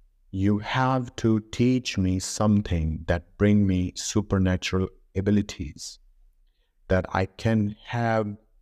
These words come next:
have something from you. I came this far, and I will not go until, unless I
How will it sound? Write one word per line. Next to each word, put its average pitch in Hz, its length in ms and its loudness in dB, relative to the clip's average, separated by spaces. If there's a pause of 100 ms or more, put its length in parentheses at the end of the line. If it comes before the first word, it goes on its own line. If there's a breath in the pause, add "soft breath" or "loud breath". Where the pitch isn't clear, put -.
(100)
have 104 180 0
something 101 420 4
from 80 240 -2
you. 78 280 -4
I 90 100 -2
came 98 320 -2
this 98 320 -2
far, 80 420 -6 (720)
and 90 100 0
I 90 60 0
will 92 220 2
not 110 340 0
go 117 400 2
until, 104 420 2 (120)
unless 92 440 0
I - 120 -4